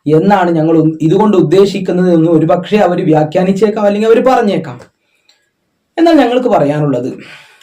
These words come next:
ഈ വിഷയത്തിൽ ഞങ്ങൾക്ക് മാതൃകയുള്ളത് ബഹുമാനപ്പെട്ട സയ്യിദുന ഉമർ ബിൻ ഖത്താബ് റളിയല്ലാഹു അൻഹു ആണ്.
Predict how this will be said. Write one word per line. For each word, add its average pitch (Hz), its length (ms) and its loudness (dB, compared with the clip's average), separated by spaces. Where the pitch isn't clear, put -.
ഈ 254 120 2
വിഷയത്തിൽ 202 460 0
ഞങ്ങൾക്ക് 160 320 0
മാതൃകയുള്ളത് 131 840 0
ബഹുമാനപ്പെട്ട 165 600 0
സയ്യിദുന 151 460 0
ഉമർ 151 300 0
ബിൻ 139 260 0
ഖത്താബ് 123 480 -4
റളിയല്ലാഹു 131 760 0
അൻഹു 110 180 -8
ആണ്. 110 340 -18